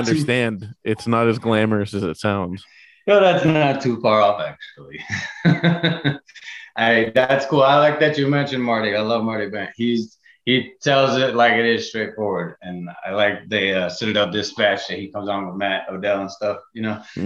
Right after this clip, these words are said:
Speaker 2: got
Speaker 1: Mm-hmm.
Speaker 2: good guys out there, always doing good stuff. Um, the, uh, yeah, the not so glamorous side of things is something I'm actually about to go deal with,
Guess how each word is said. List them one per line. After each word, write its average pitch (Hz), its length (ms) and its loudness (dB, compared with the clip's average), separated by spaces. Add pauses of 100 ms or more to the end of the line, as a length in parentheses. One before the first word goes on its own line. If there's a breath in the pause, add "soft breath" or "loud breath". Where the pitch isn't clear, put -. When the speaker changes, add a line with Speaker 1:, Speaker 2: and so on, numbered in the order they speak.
(220)
Speaker 2:
got 110 100 4
Speaker 1:
Mm-hmm. 110 200 0
Speaker 2:
good 95 180 -6
guys 90 280 0
out - 200 -8
there, 87 380 -6
always 92 320 -8
doing 92 220 -10
good 90 140 -10
stuff. 87 320 -14 (500 loud breath)
Um, 87 400 -2 (420 soft breath)
the, 117 360 2
uh, 107 320 4
yeah, 123 460 2
the 120 460 -4
not 165 280 0
so 139 340 0
glamorous 110 640 0
side 92 300 0
of 90 140 -8
things 101 400 -4
is 139 140 -2
something 165 300 2
I'm 156 140 2
actually 165 400 0
about 135 380 2
to 127 40 -8
go 117 260 -4
deal 117 280 0
with, 104 200 -4